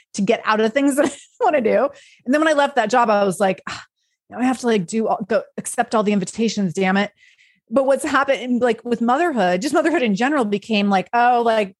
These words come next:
baby's napping or bedtime is early or whatever the thing was where I'm like, "We don't have to do the, some of those things." I've seen that absolutely come up in the pandemic. And I've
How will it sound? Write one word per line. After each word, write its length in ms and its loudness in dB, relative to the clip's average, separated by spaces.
baby's 340 0
napping 600 0
or 300 2
bedtime 500 0
is 140 -4
early 260 0
or 80 0
whatever 320 0
the 80 -2
thing 300 -4
was 220 0
where 100 -2
I'm 80 0
like, 160 -4
"We 80 -2
don't 120 0
have 120 -2
to 80 -12
do 160 -8
the, 100 -8
some 160 -6
of 60 -2
those 260 -2
things." 420 0
I've 140 0
seen 300 -2
that 240 0
absolutely 760 0
come 220 -2
up 280 -2
in 120 0
the 80 2
pandemic. 680 -2
And 160 2
I've 260 0